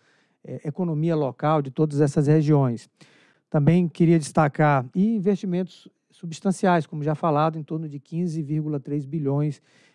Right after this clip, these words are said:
de reais. Também destacar, a, o doutor André Tiburtino fez, mas eu também faço questão,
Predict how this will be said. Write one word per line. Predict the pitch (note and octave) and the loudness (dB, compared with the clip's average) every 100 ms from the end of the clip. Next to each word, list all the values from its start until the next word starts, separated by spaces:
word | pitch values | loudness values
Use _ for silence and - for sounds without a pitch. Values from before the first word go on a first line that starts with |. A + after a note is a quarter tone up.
| _ | _
de | C3+ D#3+ | -2 2
reais. | E3 D3 C3+ A2 - - _ _ _ _ _ - | 4 4 2 -2 -12 -20 _ _ _ _ _ -8
Também | D3 D#3 | -2 0
destacar, | F3 E3+ E3+ D#3 E3 E3+ F3+ _ _ _ _ | 2 2 2 2 4 2 2 _ _ _ _
a, | D3 D3+ D3 C#3+ C#3 C3 B2 _ _ _ _ _ _ _ _ _ _ _ _ _ _ _ _ _ - _ B3 - | 0 2 2 2 2 0 -4 _ _ _ _ _ _ _ _ _ _ _ _ _ _ _ _ _ -20 _ -16 -2
o | |
doutor | C#3 C#3 D3 | 0 4 4
André | C#3+ C3+ C#3 | 4 2 0
Tiburtino | - C3 B2 C#3+ C3+ | -2 -4 -2 -2 -2
fez, | - E3 F3+ | 0 2 4
mas | D3+ C#3 | 2 0
eu | |
também | C#3 C#3 | -2 -2
faço | C3+ D#3 E3 | 0 0 -2
questão, | - C3+ - D3+ E3+ | -2 -2 0 0 0